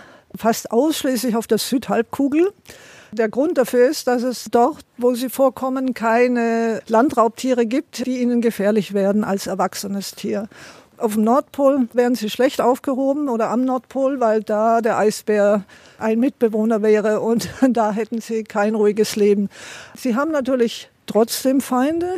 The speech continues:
wenn nicht an Land, so im Wasser. In erster Linie die Seeleoparden und andere Robben und die Schwertwale zum Beispiel. Dann ist das natürlich ein günstiges Tarnkleid,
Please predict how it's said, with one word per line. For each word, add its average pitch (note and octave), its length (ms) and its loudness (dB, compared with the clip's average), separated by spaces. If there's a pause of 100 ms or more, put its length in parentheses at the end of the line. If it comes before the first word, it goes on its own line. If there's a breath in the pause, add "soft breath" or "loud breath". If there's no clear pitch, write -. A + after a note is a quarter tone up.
wenn A#3+ 220 2
nicht A#3+ 180 2
an G#3+ 80 2
Land, G#3+ 260 2
so - 140 -2
im G3+ 180 0
Wasser. B3+ 480 2 (400 loud breath)
In A3 80 -10
erster A3 300 2
Linie A3+ 440 4
die G3+ 120 -2
Seeleoparden B3+ 1120 2
und G3+ 180 -2
andere B3 460 2
Robben C4+ 580 0 (400 loud breath)
und A#3 460 0
die G#3 160 0
Schwertwale A#3 760 0
zum A#3+ 200 -2
Beispiel. B3 600 -2 (420 loud breath)
Dann A#3+ 460 4 (300)
ist - 300 -4
das C4+ 200 2
natürlich B3+ 340 4
ein A3+ 80 -2 (100)
günstiges C4 500 0
Tarnkleid, A#3+ 880 -2